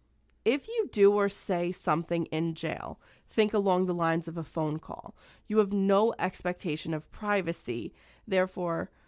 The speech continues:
um, he was in the custody of the county jail, and he had made the choice to cut himself with the razor,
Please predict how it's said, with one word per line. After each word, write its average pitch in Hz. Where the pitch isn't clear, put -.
um, 165
he -
was 202
in 202
the 220
custody 208
of 170
the 185
county 175
jail, 170
and 240
he 220
had 208
made 170
the 165
choice 156
to 156
cut 156
himself 156
with 160
the 139
razor, 170